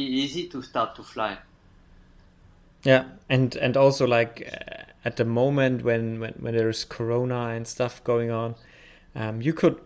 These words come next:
Speaker 2: you can also train um, without, um, getting on a plane. Like, you can go to the wind tunnel and train at least the
Speaker 1: Yeah.
Speaker 2: figures and stuff.
Speaker 1: E-,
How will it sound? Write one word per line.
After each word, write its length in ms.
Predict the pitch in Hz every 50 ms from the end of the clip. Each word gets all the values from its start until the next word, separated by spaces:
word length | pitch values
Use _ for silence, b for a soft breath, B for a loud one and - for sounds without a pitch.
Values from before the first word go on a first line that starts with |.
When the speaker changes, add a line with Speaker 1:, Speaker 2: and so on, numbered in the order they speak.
| -
Speaker 2:
you 120 | - 135 147
can 180 | - - 131
also 320 | 127 131 139 143 - 127 113
train 720 | - - - - - 120 117 120 120 123 127 131 143 151 156 b b b b b b b b b b b _
um, 280 | - 120 117 117 120 127
without, 640 | 127 127 120 - 123 120 139 147 139 135 - - - - _ _ _ _ _ _ _ _ _ _ _ _ _ -
um, 500 | 123 117 113 110 110 107 107 107 107 - -
getting 280 | - 120 117 120 113
on 100 | 110 107
a 60 | 107 104
plane. 480 | - - - 117 110 107 104 101 107 110 - _ _ _
Like, 160 | - 110 107 107
you 120 | 120 131
can 180 | - - 131 123
go 160 | 127 123 123
to 120 | 123 -
the 100 | 120 120
wind 240 | 107 120 123 135 135
tunnel 460 | - - 131 127 135 147 147 147 - -
and 140 | 123 113 104 - - _
train 540 | - - - 123 120 123 117 113 113 117 - -
at 200 | - 120 110 -
least 520 | 135 131 135 139 135 131 - - - - - _ _ _ _ _ _ _ _ _ _ _ -
the 80 | -
Speaker 1:
Yeah. 260 | 113 107 104 101 101 101
Speaker 2:
figures 560 | - - - - 123 123 120 113 107 104 -
and 140 | 104 101 -
stuff. 260 | - - 107 98 -
Speaker 1:
E-, 160 | 127 127